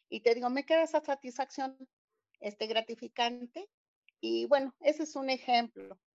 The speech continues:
Tengo otros casos de com-, de alumnitos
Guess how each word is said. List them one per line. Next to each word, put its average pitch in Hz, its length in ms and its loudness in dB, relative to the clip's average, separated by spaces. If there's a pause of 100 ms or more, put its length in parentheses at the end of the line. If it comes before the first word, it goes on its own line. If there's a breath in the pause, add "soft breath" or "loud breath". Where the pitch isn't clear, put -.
(140)
Tengo 262 200 4
otros 233 260 -2
casos 240 300 -4
de 214 100 -10
com-, 208 220 -4 (100)
de 208 600 0
alumnitos 247 760 0